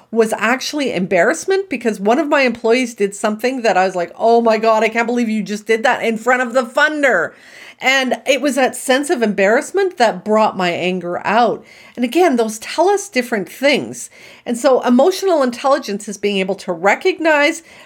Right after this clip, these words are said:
with specificity, and here's what we want to learn to do, is understand each of those emotions. And this is called emotional literacy. So it's understanding that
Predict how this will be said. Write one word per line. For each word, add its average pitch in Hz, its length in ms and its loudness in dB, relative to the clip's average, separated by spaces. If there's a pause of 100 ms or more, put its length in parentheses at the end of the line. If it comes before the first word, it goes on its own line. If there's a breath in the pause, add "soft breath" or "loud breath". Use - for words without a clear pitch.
(100)
with 277 220 2
specificity, 330 1080 -2
and 196 140 -2
here's 294 480 -2
what 220 240 0
we 233 180 -2
want 185 340 -2
to - 120 -4
learn 185 320 0
to 202 140 -6
do, 247 380 2 (440 loud breath)
is 262 220 0 (360)
understand 285 800 2
each 240 220 -4
of 220 140 -6
those 214 180 0
emotions. 202 500 -4
And 196 120 -4
this 214 120 -8
is 262 100 -10
called 240 300 0
emotional 208 720 0
literacy. 190 760 -4 (320 loud breath)
So 240 500 2 (140 loud breath)
it's 247 180 -2
understanding 247 840 0
that 208 360 2